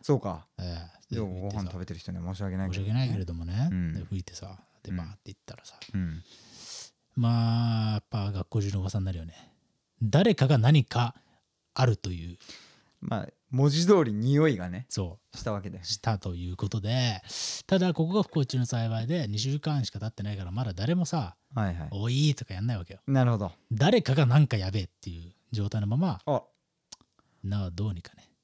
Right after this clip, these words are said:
Speaker 1: おなら論ね。
Speaker 2: そうそうそうそうそう。
Speaker 1: はい。
Speaker 2: どうにか、まあ、かなり必死に拭いたんでね。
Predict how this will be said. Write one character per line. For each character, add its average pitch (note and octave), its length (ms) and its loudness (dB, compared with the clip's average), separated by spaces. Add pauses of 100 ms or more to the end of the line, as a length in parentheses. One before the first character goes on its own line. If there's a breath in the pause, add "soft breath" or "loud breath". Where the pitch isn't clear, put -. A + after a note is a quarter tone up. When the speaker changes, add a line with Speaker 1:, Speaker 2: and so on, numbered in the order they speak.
(680)
Speaker 1:
お C3 80 -2
な C3+ 180 2
ら B2 220 2
論 G#2 160 -4 (120)
ね。 D3+ 160 -6 (280)
Speaker 2:
そ C3+ 220 4
う B2 40 6
そ A2+ 120 4
う G#2 40 2
そ G#2 60 2
う F#2 60 -2
そ F2 100 -4
う D#2+ 60 -6
そ E2 80 -4
う。 - 20 -6
Speaker 1:
は - 80 -10
い。 - 40 -10 (420)
Speaker 2:
ど A2+ 280 0
う D#3 60 4
に A#2 100 4
か、 F#2+ 120 -8
ま B2 180 0
あ、 - 40 -2
か - 160 2
な F3 60 4
り G#2 60 0
必 - 140 -4
死 - 100 0
に A#2+ 80 4
拭 A#2+ 80 -4
い A2+ 60 2
た B2+ 100 0
ん G#2 40 -2
で E2+ 80 -8
ね。 - 160 -20